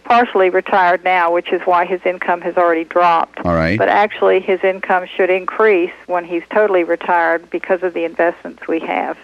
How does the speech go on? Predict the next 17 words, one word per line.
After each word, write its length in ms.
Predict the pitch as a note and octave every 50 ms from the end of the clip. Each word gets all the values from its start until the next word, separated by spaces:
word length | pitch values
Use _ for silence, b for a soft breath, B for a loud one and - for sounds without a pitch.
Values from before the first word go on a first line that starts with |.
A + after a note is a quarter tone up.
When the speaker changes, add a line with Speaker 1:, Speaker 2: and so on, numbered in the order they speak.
| _ _
Speaker 2:
Well, 140 | G#2 G#2
I'm 120 | A#2 C3+ D#3
gonna 140 | D3+ D3 D3
ask 180 | D3 C#3+ -
you 60 | C3
about 220 | A#2 B2 A#2+ A2+ -
that 180 | C3 A#2 F#2+
next. 400 | A2+ A2+ G#2 D#2+ - - - -
Speaker 1:
Okay. 460 | - F#3 - - F#3+ F3 E3 E3 - - - _ -
Speaker 2:
But 100 | - G3+
I 80 | G#3
wanna 220 | A#2 A#2+ B2 A#2+ A#2+
know 180 | B2 A#2+ A#2
about 360 | A2+ G2 G2+ A2 G#2+ G#2 - -
the 80 | G2
guaranteed 760 | D#2+ D2+ B2+ C3+ C3+ C3 B2 A2+ G#2 - - D#3+ D#3+ D3 A2
income, 560 | G2+ F2 E2+ E2+ D#2+ - - B1+ G#1+ G1+ -